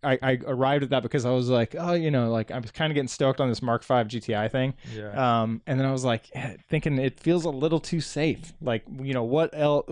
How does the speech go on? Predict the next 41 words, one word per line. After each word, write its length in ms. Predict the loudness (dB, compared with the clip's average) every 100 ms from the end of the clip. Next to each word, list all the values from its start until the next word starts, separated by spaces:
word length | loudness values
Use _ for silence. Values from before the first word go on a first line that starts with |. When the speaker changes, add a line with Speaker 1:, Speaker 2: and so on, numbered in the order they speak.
| 2
Speaker 1:
you 120 | 2
know, 100 | 4
what 160 | 4 4
else 180 | 4
could 120 | 2 2
I 80 |
do? 320 | 2 2 2 0
And 80 |
it's 100 | -2
like, 160 | -2 -2
if, 120 | -4 -6 -18 -20 -20 -20 _ _ _ _ _ -2
you 120 | 2
know, 160 | 4 2
you 180 | 0
could 160 | 0 0
actually, 400 | 0 0 2 2 2
you 100 | -2
could 100 | 0
take 260 | 0 0
this 160 | 0 -2
fully 260 | 0 0 2
caged 320 | 2 0 0
car, 540 | 2 4 6 4 2 -4
eh, 140 | -10 -2
you 160 | 0
know, 80 | 0
you 160 | -2 -2
don't 180 | 0
wanna 220 | 2 0 2
drive 220 | 2 2
it 40 |
on 100 | 2
the 60 | 0
street 260 | -2 0
a 60 | 2
lot, 240 | 2 2
but 140 | 2 2
you 120 | 2
could 400 | 0 -2 -2 0
do 460 | 2 6 6 4 2
a, 200 | 0 -2